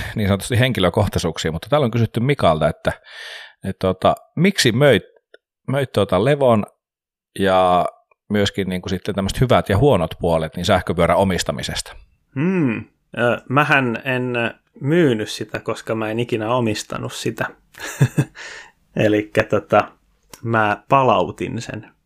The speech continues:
Speaker 2: <laughs> sanotaan näin. Ja tota, sitten se on myyty eteenpäin.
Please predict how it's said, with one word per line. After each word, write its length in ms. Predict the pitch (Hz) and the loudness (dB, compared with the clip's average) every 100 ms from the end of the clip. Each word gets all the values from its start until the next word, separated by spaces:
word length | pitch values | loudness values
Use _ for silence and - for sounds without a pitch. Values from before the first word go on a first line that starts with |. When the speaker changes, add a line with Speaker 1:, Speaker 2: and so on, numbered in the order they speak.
| _ - | _ -20
Speaker 2:
<laughs> 360 | - 147 - - | -8 -8 -8 -12
sanotaan 640 | - 104 101 - 104 104 | -8 -6 -4 0 0 2
näin. 380 | 110 104 98 - _ _ - - - - - _ _ | 2 2 -2 -10 _ _ -20 -20 -20 -20 -20 _ _
Ja 220 | 110 98 92 | 0 2 2
tota, 440 | 95 - 98 92 - | -2 -2 -2 -2 -8
sitten 380 | - 110 - 110 | -2 -2 0 -2
se 140 | - | 2
on 160 | 101 104 | 2 4
myyty 320 | 104 98 101 | 2 2 2
eteenpäin. 600 | 98 - 85 117 - 113 | 2 0 -2 -4 -8 -10